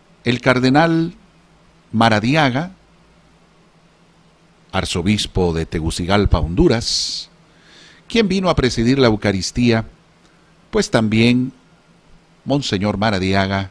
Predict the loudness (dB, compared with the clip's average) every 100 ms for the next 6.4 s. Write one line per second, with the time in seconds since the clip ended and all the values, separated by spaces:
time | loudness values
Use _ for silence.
0 | -14 _ _ _ _ _ -6 -6 -6 -4
1 | -2 -2 -2 -4 -6 -4 -4 -4 -6 -6
2 | -6 -8 -8 -10 -12 -20 _ _ _ _
3 | -20 _ _ _ _ -20 _ -20 _ _
4 | _ _ _ _ -8 -2 0 2 0 0
5 | 0 0 0 2 2 2 -2 -2 -8 -8
6 | -10 -10 -14